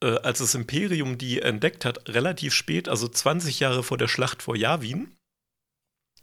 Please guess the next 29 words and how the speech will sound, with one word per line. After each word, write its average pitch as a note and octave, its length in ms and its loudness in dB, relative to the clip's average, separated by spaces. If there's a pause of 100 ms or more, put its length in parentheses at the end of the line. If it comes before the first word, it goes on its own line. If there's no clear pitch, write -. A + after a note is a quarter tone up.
(680)
ähm, A#2 480 2 (840)
da B2+ 140 2
hat B2 100 2
die B2+ 100 -6
Kaiserin D3 580 2
so A2+ 120 0
sinngemäß C3 880 2
gesagt: C3+ 460 0 (200)
„Oh, C4 540 6 (140)
Senor D#3 480 6
Palpatino, C3+ 960 4
ja, A#2+ 220 6
Sie G#2+ 220 -2
sind G3+ 260 -4
natürlich B2+ 360 2
der A2 160 4
rechtmäßige B2+ 540 2
Herrscher A2+ 300 4
der G#2+ 120 0
Galaxis. C3 680 2 (600)
Äh, C#3+ 80 8
Sie A#2 260 4
erkenne C#3+ 300 2
ich C3 100 -4
dann C3 240 2
noch - 320 2 (400)
oben F3 280 4
drüber F3 420 4
an.“ C3 360 -2